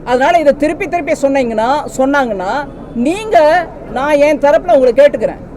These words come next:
தயவு பண்ணி கேளுங்க, கொஞ்சம் ஆதாரம் கொடுங்க ஐயா, ஏதோ ஒரு ப்ரூஃப் கொடுங்க, அவங்கள போய் நாங்க கேட்குறோம், நீங்க கேளுங்க. எந்த விதத்துல எந்த கார்ப்பரேட்டுக்கு கொடுத்துருக்கு நான் கேட்குறேன். ரெண்டாவது, இன்னைக்கு நாட்டுல ஒரு பாலிசி மூலமாக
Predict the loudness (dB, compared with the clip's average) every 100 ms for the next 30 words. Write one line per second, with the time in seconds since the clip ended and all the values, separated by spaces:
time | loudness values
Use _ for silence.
0 | -18 -16 -2 2 2 2 -2 2 2 2
1 | 0 -2 -4 -2 0 2 4 2 0 -2
2 | -2 -2 -2 -6 -16 -18 -18 -18 -18 -18
3 | -20 -16 2 4 6 4 2 2 -2 -2
4 | -2 2 2 2 -2 -20 -18 -18 -18 -4
5 | 0 2 4 4 2 2 2 2 2 2
6 | 0 0 0 2 0 -4 -14 -18 -18 -18
7 | -2 2 2 2 0 2 2 2 2 2
8 | 2 4 4 4 6 6 6 2 0 0
9 | 0 -2 2 4 2 -2 -6 -2 -2 -2
10 | -4 -4 -2 0 2 2 0 0 0 0
11 | -8 -18 -18 -18 -16 -6 0 0 0 0
12 | 0 0 -2 2 4 6 4 0 0 2
13 | -2 -8 -8 -6 -6 0 4 4 4 0
14 | 0 2 4 4 2